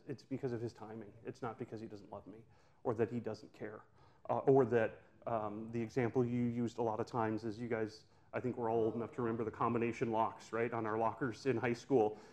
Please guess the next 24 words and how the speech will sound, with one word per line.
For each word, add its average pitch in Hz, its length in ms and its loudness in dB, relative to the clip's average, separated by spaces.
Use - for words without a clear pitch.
And, 113 480 0
um, 107 360 -6
you 127 100 2
turn 127 220 4
them 113 100 6
one 117 220 6
way, 110 180 6
then 107 160 2
another 107 300 4
way, 107 120 4
and 104 120 0
then 110 80 0
another 113 300 2
way, 104 140 2
and 110 80 -2
it - 80 -10
felt 120 240 0
like 110 160 -8
that 117 160 -2
was 110 120 -6
what 107 100 -6
my 110 80 -8
relationship 107 560 -6
was. 104 140 -6